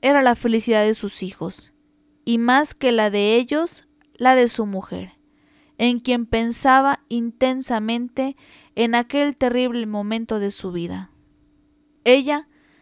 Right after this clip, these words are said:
se volvería loca de pena cuando supiera lo que le había ocurrido a él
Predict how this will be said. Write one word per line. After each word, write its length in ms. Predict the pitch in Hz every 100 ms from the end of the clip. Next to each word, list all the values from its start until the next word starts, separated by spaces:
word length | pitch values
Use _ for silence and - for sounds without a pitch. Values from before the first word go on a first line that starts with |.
| _ _
se 180 | - 254
volvería 480 | 277 269 254 277 285
loca 340 | 277 277 254
de 120 | 226
pena 520 | 208 202 196 185 196 - _ _ _ -
cuando 320 | 226 233 233
supiera 680 | 233 240 - 254 247 247 -
lo 260 | 233 240 240
que 120 | 247
le 100 | 240
había 260 | 240 247
ocurrido 520 | 247 240 226 233 220 202
a 100 | 208
él 340 | 220 254 254